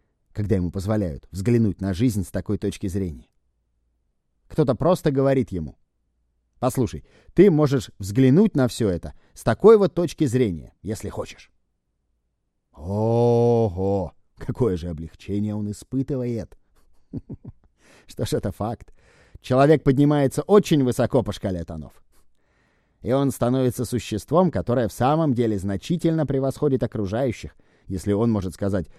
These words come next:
«Так, посмотрим, я». Вы не сделали ничего больше, вы просто позволили ему сказать:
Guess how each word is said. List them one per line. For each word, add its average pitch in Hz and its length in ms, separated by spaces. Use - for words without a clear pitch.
«Так, 101 220
посмотрим, 90 500
я». 90 240
Вы 95 200
не 143 160
сделали 123 400
ничего 120 500
больше, 95 440
вы 78 100
просто 95 300
позволили 101 720
ему 95 220
сказать: 90 500